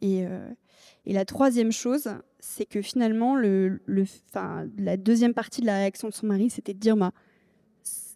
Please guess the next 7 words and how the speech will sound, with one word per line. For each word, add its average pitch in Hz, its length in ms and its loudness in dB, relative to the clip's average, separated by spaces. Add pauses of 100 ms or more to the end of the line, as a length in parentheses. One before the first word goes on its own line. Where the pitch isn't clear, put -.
cette - 400 -2
faiblesse-là, 220 680 0 (340)
c'est - 280 0
un, 196 380 4 (120)
un 190 280 0
espace, - 720 -2 (720)
euh, 208 720 -2